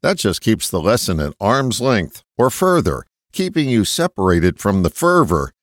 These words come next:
necessary to get past thinking things over. What lesson haven't you learned yet? If you continue delaying action by making excuses, you'll pay a hefty price and learn firsthand what the ancient Chinese told us.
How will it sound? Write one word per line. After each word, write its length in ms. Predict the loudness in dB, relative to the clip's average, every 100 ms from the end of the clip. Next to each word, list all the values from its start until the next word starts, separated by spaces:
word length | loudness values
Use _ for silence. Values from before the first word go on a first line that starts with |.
| _ -2
necessary 720 | -2 0 -2 2 4 4 0
to 160 | -2
get 300 | 0 0 0
past 640 | 0 2 2 0 -6 -12 -16 _ _ -4
thinking 420 | -2 0 -4 -4
things 380 | -2 0 0 2
over. 460 | 2 0 -6 -18 _ _ _ _ _
What 180 | 0 2
lesson 380 | 2 2 2 2
haven't 300 | 2 0 0
you 140 | 0
learned 380 | 2 4 2 0
yet? 300 | -4 -8 -12 _ _ _ _ _ -2
If 180 | 0
you 140 | 0 0
continue 480 | 0 0 2 2 2
delaying 480 | 2 4 2 2
action 460 | 0 -2 -2 -2 0
by 160 | 2 2
making 420 | 0 0 0 0
excuses, 880 | -2 -4 0 2 2 -2 -4 -8 -12 _ 0
you'll 200 | 2 2
pay 280 | 0 0 2
a 100 | 2
hefty 400 | 0 -2 -2 -4
price 600 | 0 0 0 -2 -10 -12 _ _ -2
and 200 | 2 4
learn 300 | 4 4 2
firsthand 800 | 2 2 2 0 0 2 2 2
what 200 | 2 2
the 140 | 2
ancient 380 | 0 0 -2 -2
Chinese 640 | 0 2 2 2 2 0
told 280 | 2 2 2
us. 360 | -4 -10 -14